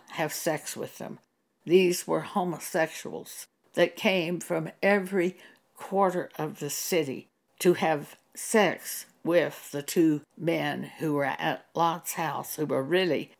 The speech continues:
angels. And Lot went out of his house and shut the door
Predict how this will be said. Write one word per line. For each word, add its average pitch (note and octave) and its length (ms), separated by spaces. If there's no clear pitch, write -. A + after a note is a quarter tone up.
angels. D#3 720
And G#3 200
Lot C4+ 440
went G3+ 300
out F3 400
of D3 180
his F#3+ 320
house C3+ 600
and E3+ 180
shut - 440
the D#3 100
door B2+ 480